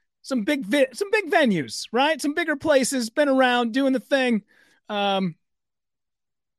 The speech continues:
that is the bends when it comes to comedy. Like, you're doing these kick-ass places and traveling, then all of a sudden you're doing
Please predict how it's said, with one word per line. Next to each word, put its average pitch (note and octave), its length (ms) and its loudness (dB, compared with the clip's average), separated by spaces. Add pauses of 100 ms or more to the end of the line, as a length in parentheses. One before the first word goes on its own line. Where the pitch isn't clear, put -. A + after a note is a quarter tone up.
(1200)
that D#4 160 2
is C#4+ 140 -2
the G#3+ 120 2
bends E3+ 640 2 (320)
when F#3 160 -2
it E3+ 80 -2
comes G#3 240 -2
to F3 100 -4
comedy. C#3 500 -2 (220)
Like, G3+ 140 -4
you're D#4 100 -2
doing D4+ 200 -2
these A3+ 140 -2
kick-ass A#3 420 0
places G#3 400 0
and E3+ 100 -4
traveling, E3+ 480 0
then F#3+ 100 -2
all G#3+ 140 2
of G3 60 -4
a F#3+ 40 -4
sudden G3 220 -2
you're F3+ 100 -2
doing B3 320 0